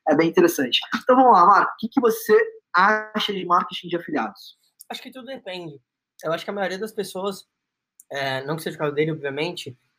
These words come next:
Speaker 2: mas o, o marketing digital, o, o que tem sido popularizado, né? Quer dizer, eu, eu falo um pouco do Érico Rocha, mas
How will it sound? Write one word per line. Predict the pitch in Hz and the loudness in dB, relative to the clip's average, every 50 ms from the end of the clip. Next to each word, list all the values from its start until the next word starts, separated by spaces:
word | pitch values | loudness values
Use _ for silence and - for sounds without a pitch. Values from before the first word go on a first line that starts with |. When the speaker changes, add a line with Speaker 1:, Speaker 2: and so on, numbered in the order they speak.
| _ _ _ _ _ - | _ _ _ _ _ -8
Speaker 2:
mas | 160 165 160 160 160 165 156 151 151 - - - | -2 2 2 4 4 4 2 0 -2 -8 -10 -6
o, | 165 156 156 156 156 156 160 156 - | -4 -2 0 0 0 -2 -2 -4 -6
o | 160 156 | -4 -4
marketing | 165 170 196 262 - - - 214 | -2 -2 -2 -4 -4 -10 -10 -8
digital, | 196 185 160 - - 170 175 196 196 175 156 | -6 -6 -8 -4 -2 0 2 2 2 4 2
o, | 143 139 139 139 143 143 135 131 131 131 131 | 2 0 -2 -4 -6 -6 -6 -6 -6 -6 -8
o | 135 _ _ _ _ _ _ - | -10 _ _ _ _ _ _ -14
que | - - 165 156 - - _ - | -8 -4 -4 -4 -4 -6 _ -6
tem | - 165 156 | -6 -4 -4
sido | 156 165 160 | -4 -6 -8
popularizado, | - 156 - 165 156 147 131 123 120 127 139 165 165 151 131 127 | -10 -8 -2 0 0 2 2 0 0 4 4 6 6 4 2 0
né? | 135 139 135 - _ _ _ _ _ | -2 -4 -4 -8 _ _ _ _ _
Quer | - - | -8 -6
dizer, | 160 147 147 135 127 - _ _ _ _ _ _ _ _ _ _ - | -2 0 0 0 -2 -4 _ _ _ _ _ _ _ _ _ _ -2
eu, | 165 160 156 - | -2 -2 0 -2
eu | 175 | 0
falo | 160 220 240 233 | 2 2 2 2
um | |
pouco | 202 240 226 | 2 0 2
do | 196 202 | 4 2
Érico | 196 - - - 131 | 2 2 -2 -6 0
Rocha, | 135 156 185 196 196 - 196 - - | 2 2 2 2 2 -2 -6 -6 -6
mas | - 170 165 165 160 156 160 - - | -4 0 0 2 2 0 -2 -6 -12